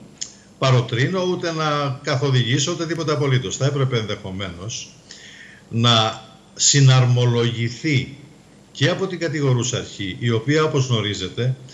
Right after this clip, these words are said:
υποστηρίζει την κατηγορία κατά κανόνα. Υποστηρίζει την κατηγορία. Θα έπρεπε λοιπόν να συναρμολογηθεί όλο εκείνο το δίκτυο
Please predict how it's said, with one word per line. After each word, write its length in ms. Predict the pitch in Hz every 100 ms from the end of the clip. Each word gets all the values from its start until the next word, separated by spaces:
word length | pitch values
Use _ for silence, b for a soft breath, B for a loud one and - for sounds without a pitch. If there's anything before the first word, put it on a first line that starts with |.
| B
υποστηρίζει 760 | 139 131 143 156 190 214 143 127
την 100 | 113
κατηγορία 540 | 107 101 104 101 101
κατά 240 | 95 95 95
κανόνα. 500 | 92 90 85 78 80 - - -
Υποστηρίζει 800 | 131 131 131 - 131 156 131 98
την 100 | 98
κατηγορία. 600 | 90 85 85 85 82 69 - B B B B
Θα 120 | -
έπρεπε 240 | 156 170 156
λοιπόν 220 | 143 151
να 80 | 135
συναρμολογηθεί 920 | 127 127 113 113 110 113 156 147 - - -
όλο 480 | 156 175 175 151 135
εκείνο 420 | 113 - 143 120
το 240 | - 113
δίκτυο 880 | 104 135 139 - - 110 104 120